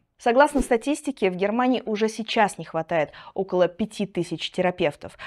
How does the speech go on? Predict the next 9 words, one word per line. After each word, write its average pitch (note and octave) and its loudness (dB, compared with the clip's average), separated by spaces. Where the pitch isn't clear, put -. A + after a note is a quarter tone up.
а D#3+ 6
до E3+ 2
две E3+ -2
тысячи G3 -6
тридцатого E3 -2
года G3+ 2
ситуация F#3 0
только F#3 -6
усугубится. F3 -8